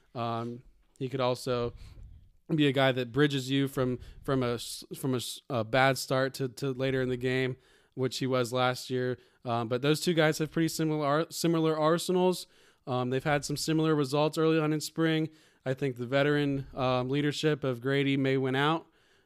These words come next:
Um, but, you know, it's a long season and things could change throughout the season. Um, but s-, as of now, I would say you're probably looking at Messick, Montgomery, and, and Grady on the weekend.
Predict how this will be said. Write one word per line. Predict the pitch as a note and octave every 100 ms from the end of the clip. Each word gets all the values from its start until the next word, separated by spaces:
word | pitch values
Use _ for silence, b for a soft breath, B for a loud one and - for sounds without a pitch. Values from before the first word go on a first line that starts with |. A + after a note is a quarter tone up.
| _
Um, | A#2+ A#2 A#2 A#2 A#2
but, | B2 B2+
you | C#3
know, | C3+ C#3+
it's | -
a |
long | D3+ D3+ D3
season | - D#3+ D#3+ E3
and | D#3 C#3 C#3
things | D#3+ D#3+ -
could | D3
change | - D#3 E3 -
throughout | D#3 D3+
the | C3+
season. | - D#3+ E3 F3+ F3+ b b b b _
Um, | A#2 A#2 A#2
but | B2
s-, | - - E2+ -
as | C3 C#3+
of | C3
now, | C#3 C#3+ D3 C#3+
I | C3+
would | C#3 C3+
say | D3 C3+
you're | C3 C3
probably | C#3+ C3 B2+
looking | B2+ B2 C#3
at | B2+ A#2+
Messick, | B2+ B2 C3+ B2+ - b b b
Montgomery, | B2+ B2+ A#2+ B2 A#2+ A#2
and, | A2+
and | A2+ A#2 A2
Grady | A#2 A2+ A2
on | G#2+
the | G#2
weekend. | A2 A2 G#2 G2+